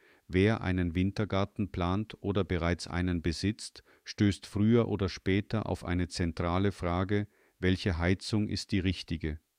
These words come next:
Glasflächen verlieren Wärme deutlich schneller als gedämmte Außenwände.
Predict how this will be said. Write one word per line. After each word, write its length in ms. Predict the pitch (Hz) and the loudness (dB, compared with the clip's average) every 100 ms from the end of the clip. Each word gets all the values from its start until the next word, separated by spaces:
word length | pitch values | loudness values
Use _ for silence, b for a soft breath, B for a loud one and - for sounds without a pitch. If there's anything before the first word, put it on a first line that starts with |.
| _ _ | _ _
Glasflächen 720 | - 85 107 - 113 110 117 | -2 0 0 0 0 2 0
verlieren 560 | 113 104 95 101 98 87 | -2 0 2 4 4 2
Wärme 400 | 85 90 104 107 | 2 4 2 0
deutlich 560 | - 95 104 101 101 - | 2 4 4 0 -2 -2
schneller 460 | 90 90 107 113 | 0 2 2 0
als 220 | 90 87 | -2 -4
gedämmte 560 | - 87 90 90 - - | -4 -2 2 0 0 -4
Außenwände. 800 | 82 90 - 87 82 80 71 | -2 -2 -2 0 0 -2 -4